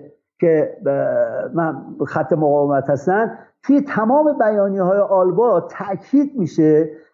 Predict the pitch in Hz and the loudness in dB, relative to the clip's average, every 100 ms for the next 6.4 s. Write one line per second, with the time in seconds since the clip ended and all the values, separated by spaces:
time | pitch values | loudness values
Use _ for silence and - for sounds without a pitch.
0 | _ 214 208 196 202 202 202 185 - 302 | _ -2 0 0 0 2 0 0 -2 -2
1 | 311 262 214 190 196 190 196 302 330 247 | 0 2 2 2 2 2 0 2 4 4
2 | - - 196 - 190 180 - 285 214 214 | 2 0 -2 0 0 0 0 -2 0 0
3 | 202 202 180 185 185 175 180 175 - 214 | 0 -2 -4 -2 -2 0 0 0 -6 0
4 | 190 175 147 175 156 170 156 170 170 160 | 0 0 -4 -4 -2 -2 0 0 2 0
5 | 156 240 202 160 156 170 180 160 180 190 | -2 -4 -4 -4 0 2 2 2 2 2
6 | 233 269 - | 2 -2 -6